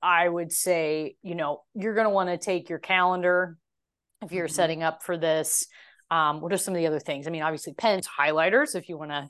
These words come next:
Speaker 1: get on into that.
Speaker 2: You know, I
Speaker 1: Um,
Speaker 2: love my office supplies, sticky notes, a journal is good.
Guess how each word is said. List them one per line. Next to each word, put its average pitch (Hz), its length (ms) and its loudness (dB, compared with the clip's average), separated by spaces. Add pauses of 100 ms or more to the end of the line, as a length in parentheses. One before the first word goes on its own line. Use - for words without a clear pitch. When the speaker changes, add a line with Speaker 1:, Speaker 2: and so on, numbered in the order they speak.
(100)
Speaker 1:
get 170 140 2
on 156 200 0
into 160 280 -6
that. 190 340 4 (920)
Speaker 2:
You 160 40 -4
know, 156 380 4
I 185 80 4
Speaker 1:
Um, 165 80 0
Speaker 2:
love 190 220 0
my 202 160 0
office 208 320 0
supplies, 185 480 0
sticky 190 300 -4
notes, 196 640 -2 (520)
a 170 80 0
journal 208 920 0
is 190 180 -4
good. 202 600 2